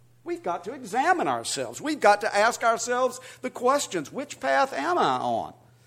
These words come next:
Which way am I headed?" God's word says, "Blessed is the man who walks not in the counsel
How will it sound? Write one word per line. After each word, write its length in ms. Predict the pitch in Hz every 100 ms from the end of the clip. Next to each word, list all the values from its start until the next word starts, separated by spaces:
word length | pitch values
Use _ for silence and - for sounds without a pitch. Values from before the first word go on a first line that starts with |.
| _ _ _ _ _ _ _
Which 280 | 147 170 -
way 320 | 185 190 196
am 200 | 220 202
I 180 | 110 95
headed?" 460 | 85 107 80 - - _ _ _ _ _ _ _ _ _ _ _ _ _
God's 340 | - 165 185 165
word 320 | 185 180 165
says, 460 | - 165 156 156 113
"Blessed 380 | 156 190 202
is 200 | 226 190
the 80 | 143
man 340 | 156 165 170 165 - -
who 140 | 214
walks 440 | 185 208 220 220 214
not 360 | 247 247 160
in 100 | 160
the 80 | 165
counsel 640 | 160 202 196 - 208 196